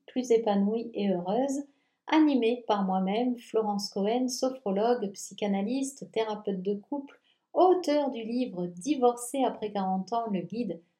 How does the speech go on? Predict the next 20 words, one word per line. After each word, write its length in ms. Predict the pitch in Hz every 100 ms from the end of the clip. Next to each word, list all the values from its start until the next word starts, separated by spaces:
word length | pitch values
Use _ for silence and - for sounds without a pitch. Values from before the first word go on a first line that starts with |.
| -
de 160 | 190
la 200 | 285 233
pré-rupture 760 | 196 - 196 185 185 - 220 185
amoureuse. 640 | 180 180 190 240 285 269 - _ _ -
Je 100 | 220
suis 220 | 220 302
restée 420 | 320 240 - 254
mariée 340 | 240 208 190 190
trente 360 | - 175 175
ans, 280 | 180 220 254
j'ai 240 | 214 190 185
divorcé 720 | 185 226 202 190 - 247 240 -
il 100 | 180
y 120 | 185
a 40 |
plus 420 | 180 - 226 - 180
de 260 | 220 - 196
neuf 360 | 196 190 170
ans 180 | 220 311 - - _ _
et 120 | 359